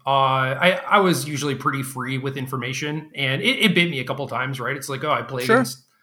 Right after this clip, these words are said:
Speaker 1: someone good playing my seventy-five, or they know my seventy-five, and I've talked to 'em about the formats, so they know how to sideboard against me and stuff like that. I even, <laughs> I,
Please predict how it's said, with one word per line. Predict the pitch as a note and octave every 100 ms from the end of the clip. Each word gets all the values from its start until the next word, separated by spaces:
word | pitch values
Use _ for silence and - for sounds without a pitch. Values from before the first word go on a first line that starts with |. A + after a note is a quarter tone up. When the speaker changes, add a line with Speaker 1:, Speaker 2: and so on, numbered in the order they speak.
| _
Speaker 1:
someone | - F#3 G3 F#3+
good | G#3 G3 E3+ C#3+ -
playing | E3 E3 D#3
my | D3 D3
seventy-five, | - D#3+ D3+ C#3+ D#3 D3 C#3 C3 C3
or | C3+ C3 C3+ B2+ C3 C3+ - _ _ D#3
they | D#3+
know | F3 F#3
my | D#3+ D3+
seventy-five, | E3 D3 C#3 C3+ C#3+ C3 C3 C3+
and | C3+
I've |
talked | C3 D3 C#3
to | D#3+ D3+
'em | D3+
about | C#3+ C#3+
the | C#3
formats, | D3+ E3 D3 C3+
so | C3+
they | C#3
know | C3+
how | C#3
to | C#3+
sideboard | - D#3+ C#3 C3+ C3
against | B2+ A2+
me | B2+
and | C3
stuff | - B2
like | B2+ -
that. | A#2+ B2+ -
I | F3
even, | F#3+ F#3 C#3+ - _
<laughs> | _ -
I, | - - A#3 -